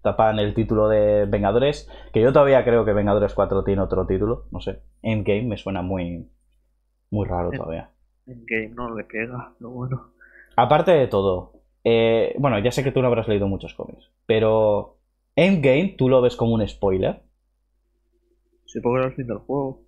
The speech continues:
Speaker 1: Coño, ya, pero sabes que va a ser el final. Ya de, o sea, ¿te has visto? Antes de ver Infinity War, sabes que Vengadores cuatro iba a ser el final.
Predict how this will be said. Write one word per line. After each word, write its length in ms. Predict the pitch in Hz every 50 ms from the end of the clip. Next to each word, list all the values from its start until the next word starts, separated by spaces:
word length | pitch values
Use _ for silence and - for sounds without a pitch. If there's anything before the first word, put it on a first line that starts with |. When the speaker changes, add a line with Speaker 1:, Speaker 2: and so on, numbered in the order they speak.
| _ _ _ _ _ _ _ _ _ _ _ _ _ _
Speaker 1:
Coño, 240 | - 117 113 117 104
ya, 320 | 98 90 117 120 113 - - -
pero 160 | 110 107 101
sabes 360 | - 113 107 113 120 117 -
que 120 | - 127 110
va 80 | 110
a 40 | 110
ser 200 | - - 135 131
el 140 | 127 110 95
final. 560 | - - 101 95 110 143 147 120 - - - -
Ya 140 | 123 113 107
de, 160 | 104 104 - -
o 40 |
sea, 280 | 107 - 110 107 - -
¿te 380 | - 113 - - - - - 131
has 100 | 127 -
visto? 240 | 156 151 - - - -
Antes 240 | - 147 147 175 156
de 80 | 160
ver 120 | 156 160 156
Infinity 340 | 151 151 151 151 143 131 139
War, 220 | 127 143 156 156
sabes 280 | - 120 127 135 127 -
que 140 | 135 131
Vengadores 480 | 120 117 123 113 117 117 123 123 120 -
cuatro 240 | - 117 110 - 127
iba 80 | 120
a 60 | 123 -
ser 140 | 135 120
el 80 | 117 117
final. 440 | - - 95 110 113 110 98 -